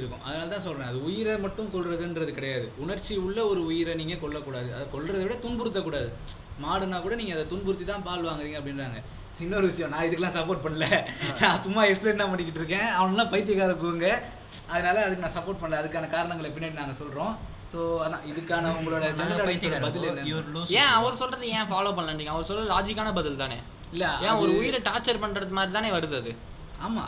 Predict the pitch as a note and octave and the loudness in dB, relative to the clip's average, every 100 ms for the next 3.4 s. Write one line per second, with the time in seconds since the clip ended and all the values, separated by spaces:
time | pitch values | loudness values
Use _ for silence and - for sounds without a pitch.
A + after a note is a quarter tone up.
0 | - A#2 B2+ B2+ D3+ A#3+ A#3 F#3+ G3 G#3 | -8 -8 -8 -6 -4 -4 -2 -2 -2 -2
1 | F#3+ F3+ E3+ E3 G#3 G#3+ B3 A#3 G#3+ A3 | -4 -2 0 4 4 4 4 4 4 4
2 | G#3+ G3 E3+ D3+ B2+ A#2+ E3+ F#3+ D#3+ D#3+ | 4 2 0 -2 -4 -4 0 2 2 2
3 | F#3 F3+ F3+ G#3+ | 2 4 2 0